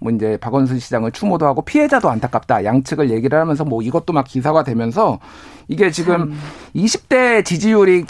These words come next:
Speaker 1: 이제 차이가 많이 나는 게
Speaker 2: 아까
Speaker 1: 오세훈,
Speaker 2: 지금
Speaker 1: 박영선.
Speaker 2: 얘기하셨잖아요.
Speaker 1: 예, 세 배
Speaker 2: 예.
Speaker 1: 차이가 나는 이유 중에 하나는 뭐 부동산 폭등에 대한 뭐 좀 불만들도 있겠지만은 이십 대 여성이 원래 민주당을 강력하게 지지를 했거든요.
Speaker 2: 네.
Speaker 1: 상당수가 지금 이 박원순 시장 성추행 이 논란으로 지금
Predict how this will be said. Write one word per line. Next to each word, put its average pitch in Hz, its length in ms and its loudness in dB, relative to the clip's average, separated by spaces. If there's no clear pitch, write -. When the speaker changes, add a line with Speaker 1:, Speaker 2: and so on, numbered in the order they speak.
Speaker 1:
이제 135 180 4
차이가 294 360 0
많이 123 220 2
나는 127 280 4
게 135 140 2
Speaker 2:
아까 123 120 2
Speaker 1:
오세훈, 131 240 2
Speaker 2:
지금 123 120 2
Speaker 1:
박영선. 113 180 2
Speaker 2:
얘기하셨잖아요. 120 720 0
Speaker 1:
예, 117 160 2
세 226 200 2
배 339 100 2
Speaker 2:
예. 320 40 -2
Speaker 1:
차이가 214 320 2
나는 147 300 4
이유 139 220 4
중에 151 180 0
하나는 180 420 2
뭐 147 260 4
부동산 175 480 0
폭등에 220 420 -2
대한 127 420 2
뭐 113 200 2
좀 120 160 -6
불만들도 143 580 4
있겠지만은 135 680 2
이십 139 260 -2
대 180 120 4
여성이 151 360 2
원래 127 280 2
민주당을 143 520 2
강력하게 214 500 0
지지를 117 360 -4
했거든요. 135 580 0
Speaker 2:
네. 196 380 -4
Speaker 1:
상당수가 269 680 2
지금 131 240 2
이 117 80 2
박원순 139 440 0
시장 165 360 0
성추행 208 420 -2
이 135 120 4
논란으로 139 540 2
지금 120 320 0